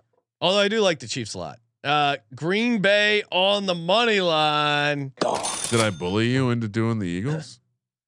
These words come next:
Speaker 1: No, I thought
Speaker 2: Oh,
Speaker 1: about it
Speaker 2: okay.
Speaker 1: a little bit more. I mean, I, those are Eagles, uh, Browns, and Chiefs are the three I like the most.
Speaker 2: Okay.
Speaker 1: But I think Green Bay is kind of a live dog. I don't know about Steelers.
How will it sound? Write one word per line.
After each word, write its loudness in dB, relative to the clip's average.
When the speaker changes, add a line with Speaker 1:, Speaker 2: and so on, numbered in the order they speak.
Speaker 1:
No, 2
I -2
thought 0
Speaker 2:
Oh, 2
Speaker 1:
about 2
it -2
Speaker 2:
okay. -4
Speaker 1:
a 0
little 0
bit 0
more. -4
I -2
mean, 0
I, -8
those 0
are 0
Eagles, 0
uh, 0
Browns, -2
and -8
Chiefs -6
are -4
the -4
three -6
I -2
like -6
the -14
most. -16
Speaker 2:
Okay. -2
Speaker 1:
But 0
I 4
think -2
Green 0
Bay 0
is -4
kind -4
of 2
a 2
live 0
dog. 0
I -2
don't -6
know -2
about -2
Steelers. -4